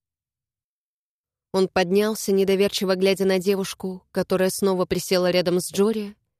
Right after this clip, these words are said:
и взяла его безвольную руку в свои. Ни один мускул не дрогнул на его лице, так же, как и во время их перепалки. Едва ли он вообще ее слышал.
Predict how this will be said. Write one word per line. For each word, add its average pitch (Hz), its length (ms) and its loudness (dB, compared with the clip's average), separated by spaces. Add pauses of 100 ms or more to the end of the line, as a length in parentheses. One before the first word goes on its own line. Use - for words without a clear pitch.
(300)
и 196 60 2
взяла 220 320 2
его 233 200 0
безвольную 202 540 0
руку 208 280 -2
в - 40 -12
свои. 180 520 -6 (960)
Ни 170 140 0
один 185 320 2
мускул 247 440 -2
не 165 140 0
дрогнул 165 420 -2
на 165 140 -2
его 160 160 -2
лице, 160 480 -6 (840)
так 165 240 -2
же, 190 160 -6
как - 200 -10
и 175 40 -2
во 160 160 -4
время 156 360 -4
их 160 160 -12
перепалки. 143 800 -6 (1500)
Едва 160 320 -4
ли 240 80 -2
он 262 120 -4
вообще 262 460 -4
ее 247 140 -4
слышал. 151 520 -8